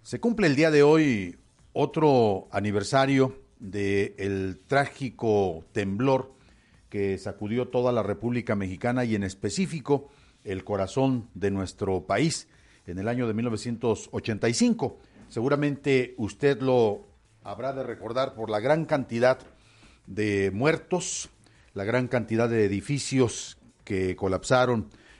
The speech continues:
en el marco de este acontecimiento y que, curiosamente, cuando se conmemoraba exactamente un aniversario de este temblor, se registró otro hace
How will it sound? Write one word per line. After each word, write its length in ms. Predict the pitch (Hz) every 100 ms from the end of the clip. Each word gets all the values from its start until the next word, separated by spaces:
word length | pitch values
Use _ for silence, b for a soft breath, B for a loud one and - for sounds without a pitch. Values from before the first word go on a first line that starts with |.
| b
en 100 | 92
el 120 | 98
marco 680 | 113 123 - 117 101 82 -
de 260 | 92 101 117
este 680 | 117 - 113 104 95 87 -
acontecimiento 1120 | - 92 101 98 101 - 113 147 143 - 135 - b b b b _
y 140 | 120
que, 320 | 113 127 127
curiosamente, 800 | 123 139 185 185 180 180 - 175 - _ b b b
cuando 500 | - 117 113 113 110
se 180 | 104 117
conmemoraba 800 | 110 110 110 120 147 147 131 - _
exactamente 960 | - 143 123 123 120 123 - 131 113 110
un 140 | 120
aniversario 840 | 127 117 101 92 127 123 113 107 - b b b -
de 600 | 95 101 98 98 104 -
este 840 | 120 123 120 - 131 117 107 101
temblor, 640 | 95 107 104 139 180 - - _ b b
se 200 | _ 135
registró 720 | 120 110 113 - 143 147 - -
otro 580 | - 208 214 180 175 - b b b b b _
hace 840 | 135 - 147 135 117 104 92